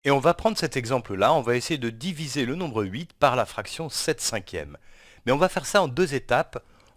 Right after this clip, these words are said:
On va d'abord, en utilisant les dessins qui sont ici, les, les, les schémas, se demander combien de groupes de sept cinquièmes on peut faire dans une unité. C'est-à-dire, dans le nombre un, combien de fois tu peux mettre sept cinquièmes.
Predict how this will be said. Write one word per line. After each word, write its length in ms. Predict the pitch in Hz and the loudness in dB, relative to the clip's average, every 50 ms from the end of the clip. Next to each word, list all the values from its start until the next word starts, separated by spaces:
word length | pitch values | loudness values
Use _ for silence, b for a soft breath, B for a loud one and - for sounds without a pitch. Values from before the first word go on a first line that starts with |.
| b | b
On 100 | b 131 | b 0
va 120 | 127 165 175 | 2 2 4
d'abord, 540 | 143 190 190 170 180 180 175 147 117 - - | 6 6 6 6 6 6 6 4 2 -2 -6
en 160 | 113 107 120 | -6 -6 -6
utilisant 600 | 143 123 - - 151 135 139 135 131 160 165 160 | -6 -8 -10 -12 -12 -10 -8 -4 -2 -2 -2 -2
les 160 | 135 107 101 98 | -2 -4 -6 -6
dessins 340 | 92 113 110 - - 147 | -4 -6 -6 -6 -6 -10
qui 140 | 131 - 120 | -10 -10 -12
sont 200 | 107 - 107 92 - | -12 -12 -12 -12 -14
ici, 460 | - 98 85 - - 175 214 233 208 | -14 -16 -14 -12 -12 -10 -10 -10 -10
les, 440 | 131 92 80 78 80 82 80 78 78 | -10 -10 -12 -12 -14 -14 -16 -16 -18
les, 220 | 76 76 80 80 | -20 -20 -20 -20
les 180 | 76 80 87 82 | -20 -20 -14 -10
schémas, 380 | - - 113 101 107 151 208 - - - _ _ _ _ _ _ _ _ _ _ _ _ - | -10 -8 -8 -6 -6 -8 -8 -10 -14 -20 _ _ _ _ _ _ _ _ _ _ _ _ -10
se 140 | - - 147 | -6 -4 0
demander 380 | 139 175 175 180 190 202 226 | 0 2 2 2 2 0 -2
combien 400 | - - - 233 214 226 233 220 | -2 0 -2 0 2 2 2 2
de 100 | 180 170 | 2 0
groupes 320 | 143 - 131 196 220 - 127 | -2 -4 -6 -8 -8 -8 -4
de 100 | 135 131 | -4 -4
sept 360 | - - - - 214 - - | -2 -2 -2 -2 -2 -2 -2
cinquièmes 580 | - - 151 120 - - 139 139 160 190 202 165 - | -4 -4 -4 -6 -4 -2 0 0 0 0 -2 -4 -4
on 100 | 165 156 | -6 -6
peut 160 | - 185 180 | -4 -6 -6
faire 320 | - - - 170 180 170 | -2 2 4 4 4 4
dans 200 | 143 143 139 131 | 4 0 -2 -2
une 260 | 120 120 170 180 156 | -2 -4 -6 -6 -4
unité. 440 | 147 139 123 113 - - - 80 - - b b b b b b b b b b b b b b | -4 -4 -4 -6 -8 -10 -14 -14 -14 -16 b b b b b b b b b b b b b b
C'est-à-dire, 600 | - - - - 101 98 104 139 170 147 117 90 - b b b b b | -16 -4 2 2 2 2 4 2 2 2 2 -2 -4 b b b b b
dans 240 | b 131 123 120 - - - - | b 6 6 6 4 -2 -10 -10
le 160 | 127 123 135 147 | -4 0 0 0
nombre 380 | 175 165 147 127 120 123 - - | 2 0 0 2 2 2 2 2
un, 240 | 120 123 127 151 165 - - - - | 0 2 2 0 -2 -6 -14 -10 -4
combien 280 | - 185 170 156 156 | -4 -2 0 0 0
de 60 | 147 123 | -2 0
fois 240 | - - 151 165 | 0 2 2 2
tu 140 | 160 - 131 | 2 0 -6
peux 160 | 113 - 117 | -4 -4 -4
mettre 420 | 101 107 120 139 - - - - - _ | 0 0 0 0 -2 -4 -14 -16 -18 _
sept 380 | - - - - - 139 - - | -14 -10 -6 -2 -2 -2 -2 -4
cinquièmes. 580 | - - 104 90 - - - - - 101 104 | -8 -8 -8 -8 -10 -12 -16 -16 -16 -18 -20